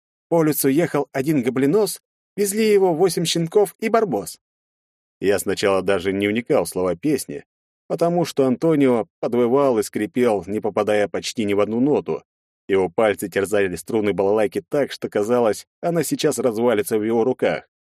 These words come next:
Теперь понятно, почему он такой худой. Платить за такое искусство согласятся немногие. "О, дыр-дыр-дыр-дыр-дыр-бай!" не унимался он, и мне пришлось его остановить. "С гоблинами-погонщиками мне всё ясно".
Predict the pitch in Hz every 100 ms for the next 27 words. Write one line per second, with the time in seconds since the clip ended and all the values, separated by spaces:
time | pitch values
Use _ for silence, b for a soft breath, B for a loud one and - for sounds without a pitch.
0 | _ _ _ _ - 170 208 220 170 170
1 | 175 151 120 110 95 101 101 - 139 110
2 | 80 _ _ _ _ - 92 87 117 92
3 | 95 92 90 98 87 - 139 127 123 101
4 | - 156 139 123 143 120 127 143 156 131
5 | 92 85 76 - _ _ _ _ _ _
6 | _ _ _ _ _ - 196 226 226 180
7 | 233 208 214 196 208 190 196 175 185 170
8 | 143 151 110 - _ - 98 104 101 98
9 | 98 - 95 - 135 123 - _ 147 156
10 | 143 135 - 110 - 101 104 - 135 135
11 | 90 - _ _ _ _ _ _ _ 101
12 | 113 160 175 165 165 143 123 156 - 151
13 | 147 123 127 - 131 98 - 85